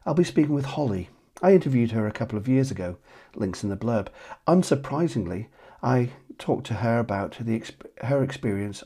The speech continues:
of the, the very specific mental health stigma that's attached to a label of personality disorder.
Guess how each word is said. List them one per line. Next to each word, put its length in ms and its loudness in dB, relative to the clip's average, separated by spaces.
of 180 -4
the, 160 -4
the 80 -6
very 220 0
specific 720 -4
mental 260 -6
health 160 -8
stigma 420 -8
that's 200 -6
attached 460 -6
to 140 -2
a 20 0
label 480 -2
of 160 -12
personality 540 -10
disorder. 460 -12